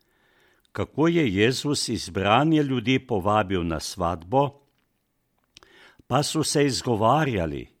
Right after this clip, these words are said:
in niso hoteli priti. Evangelist Luka natančno predstavi vzroke zavračanja.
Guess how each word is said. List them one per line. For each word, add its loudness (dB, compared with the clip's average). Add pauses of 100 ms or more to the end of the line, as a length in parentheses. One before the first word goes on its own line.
(280)
in -4
niso -2
hoteli -4
priti. -14 (1500)
Evangelist 0
Luka 0
natančno 2
predstavi -2
vzroke -2
zavračanja. -4